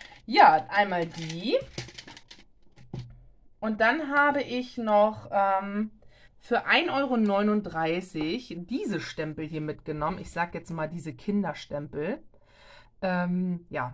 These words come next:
es geht natürlich auch wieder los, mit den Kindern zusammen zu basteln und die haben total viel Spaß, jedenfalls die kleineren, Stempel abzudrücken. Und, ähm,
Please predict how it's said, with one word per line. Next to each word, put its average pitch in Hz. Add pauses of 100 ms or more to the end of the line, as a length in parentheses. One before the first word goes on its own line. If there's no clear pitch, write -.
(120)
es -
geht 220
natürlich 196
auch -
wieder 156
los, 185
mit 165
den 151
Kindern 294
zusammen 214
zu 202
basteln 180
und 156 (500)
die 175
haben 156
total 165
viel 165
Spaß, 151
jedenfalls 135
die 147
kleineren, 156 (160)
Stempel 185
abzudrücken. 160 (300)
Und, 160
ähm, 151